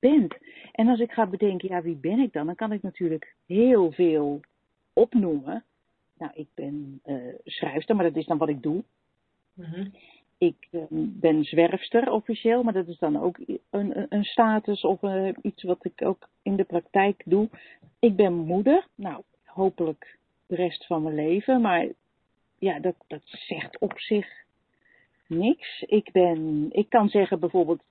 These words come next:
Speaker 1: ik ben vrolijk, meestal, maar ook niet altijd. Ik kom ook wel eens, eh, zagrijnig mijn bed uit. Ehm, of eigenschappen die ik mijzelf toedicht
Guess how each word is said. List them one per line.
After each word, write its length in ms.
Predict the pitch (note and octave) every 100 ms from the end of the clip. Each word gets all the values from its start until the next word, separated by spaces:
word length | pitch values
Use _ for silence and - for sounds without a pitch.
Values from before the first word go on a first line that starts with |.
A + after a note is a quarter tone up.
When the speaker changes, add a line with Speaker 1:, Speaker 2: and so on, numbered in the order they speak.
| _
Speaker 1:
ik 200 | - G#3+
ben 400 | E3+ F3 D#3 - -
vrolijk, 520 | D#3+ E3 A3 E4+ -
meestal, 580 | E3 G3 - D#3 G3+ B3+
maar 200 | F#3+ F3+
ook 140 | F3
niet 220 | F3+ D3+
altijd. 360 | D3 C3+ E3+ G#3
Ik 80 | -
kom 180 | D3+ D#3+
ook 100 | D#3
wel 140 | D3
eens, 180 | C#3+ -
eh, 180 | C#3+ C#3+ - _ _
zagrijnig 580 | - E3 - C3+ E3+ G#3
mijn 140 | G#3 E3+
bed 200 | G3 -
uit. 300 | G#3+ D#4 _ _ - - - - _ - - _ -
Ehm, 760 | G#3 G#3 G3+ G3+ G3 F#3+ F#3+ F#3
of 200 | G3 -
eigenschappen 920 | A#3 C4 B3 - A#3+ A#3 A#3 G#3+ F#3
die 160 | G#3+ G3+
ik 80 |
mijzelf 540 | F#3+ G3 F3+ G#3+ G#3 - _ _ _
toedicht 500 | - G#3+ F#3+ F#3+ -